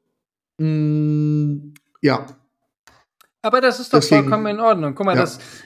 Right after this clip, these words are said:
Speaker 1: Ja, ja.
Speaker 2: diese, ich hab auch, man, man kann's vielleicht an einer, vielleicht so Tendenz zwei Händen abzählen, äh, Momenten im, im, im Jahr, wo ich das dann auch hab, wie jetzt zum Beispiel am Wochenende auch, dann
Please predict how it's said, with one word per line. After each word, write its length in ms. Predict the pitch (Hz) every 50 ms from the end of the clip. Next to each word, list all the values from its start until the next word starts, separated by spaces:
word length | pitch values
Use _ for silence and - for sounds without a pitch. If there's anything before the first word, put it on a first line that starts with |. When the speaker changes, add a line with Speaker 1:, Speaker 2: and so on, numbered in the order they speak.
| - -
Speaker 1:
Ja, 80 | - 127
ja. 160 | 123 113 -
Speaker 2:
diese, 480 | - - 165 190 160 180 180 180 180 151
ich 160 | 170 - -
hab 180 | 190 190 - 190
auch, 240 | 214 196 160 -
man, 220 | - 170 170 175 170
man 180 | 165 165 160
kann's 260 | 135 - 185 190 - -
vielleicht 260 | - 180 185 156 165
an 100 | 160 147
einer, 260 | 156 175 190 190 170
vielleicht 500 | 151 - 170 165 175 180 196 208 196 -
so 560 | - 185 175 175 170 170 170 165 160 160 170 160
Tendenz 540 | - 165 165 156 170 185 185 - - - -
zwei 260 | - 165 160 190 185
Händen 380 | 156 180 190 196 185 165 170 170
abzählen, 760 | - 170 - - - - - 196 190 185 185 185 175 170 165
äh, 220 | 160 165 165 165
Momenten 580 | 165 160 156 156 165 180 208 202 - - 175 165
im, 240 | 170 165 160 160 160
im, 200 | 156 160 160 160
im 180 | 160 160 151
Jahr, 360 | 147 147 135 143 175 185 165
wo 120 | 156 156 160
ich 120 | 156 -
das 220 | - 165 151 - -
dann 160 | 165 135 131
auch 320 | 131 143 165 165 165 -
hab, 180 | 202 190 - -
wie 60 | 170
jetzt 200 | 170 175 175 -
zum 80 | - 165
Beispiel 260 | 165 160 - - 175
am 140 | 156 147 151
Wochenende 460 | 165 160 185 175 170 165 156 156 151
auch, 180 | 156 170 160 151
dann 240 | 170 156 151 151